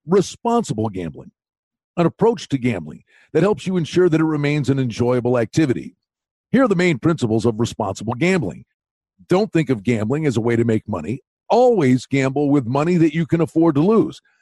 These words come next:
Set limits and stick to them. Never chase losses. Don't gamble when you're depressed or upset, and create a healthy balance. Always be aware of how much time you spend gambling or thinking about gambling.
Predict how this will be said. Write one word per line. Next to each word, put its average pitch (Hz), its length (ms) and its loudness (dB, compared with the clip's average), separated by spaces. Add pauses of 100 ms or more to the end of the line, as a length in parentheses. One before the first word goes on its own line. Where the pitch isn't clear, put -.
(140)
Set 113 240 -2
limits 156 420 0 (560)
and 214 160 0
stick - 240 -2
to 160 100 2
them. - 140 -4 (420)
Never 180 380 2
chase 127 320 0
losses. - 540 -2 (360)
Don't 214 300 0
gamble 185 400 4
when 143 180 2
you're 110 140 0
depressed 170 560 -2 (100)
or 156 140 2
upset, 135 400 0 (460)
and 233 320 2
create 139 500 2
a 131 140 0
healthy 113 380 0
balance. 85 520 -6 (420)
Always 214 460 2
be 196 160 -2
aware 139 420 2
of 90 100 -4
how 117 120 0
much 113 240 -2
time 135 240 0
you 131 100 2
spend 98 340 -8
gambling 185 520 0
or 139 140 0 (160)
thinking 190 340 -2
about 98 320 -2
gambling. 78 460 -8